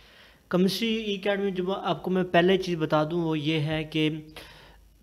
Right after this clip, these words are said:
इसमें प-, अ, फर्स्ट ईयर का जो है, वो पहला, दूसरा चैप्टर, सेकंड ईयर का ऑर्गेनिक केमिस्ट्री सातवें से लेकर बारहवें तक और पहला, दूसरा चैप्टर। अब इसमें इंपॉर्टेंट क्या है? इंपॉर्टेंट ये है कि प-, दूसरा जो चैप्टर है फर्स्ट ईयर का,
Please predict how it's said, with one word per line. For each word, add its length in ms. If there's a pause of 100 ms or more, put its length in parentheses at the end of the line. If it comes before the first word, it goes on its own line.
(300)
इसमें 480
प-, 40
अ, 380
फर्स्ट 340
ईयर 100
का 60
जो 240
है, 340
वो 100
पहला, 240
दूसरा 240
चैप्टर, 380 (140)
सेकंड 420
ईयर 180
का 120
ऑर्गेनिक 500
केमिस्ट्री 340
सातवें 380
से 100
लेकर 240
बारहवें 380
तक 140 (120)
और 160
पहला, 260
दूसरा 260
चैप्टर। 380 (800)
अब 200
इसमें 240
इंपॉर्टेंट 500
क्या 140
है? 180 (540)
इंपॉर्टेंट 440
ये 260
है 300
कि 120
प-, 420
दूसरा 320
जो 80
चैप्टर 280
है 80
फर्स्ट 300
ईयर 100
का, 240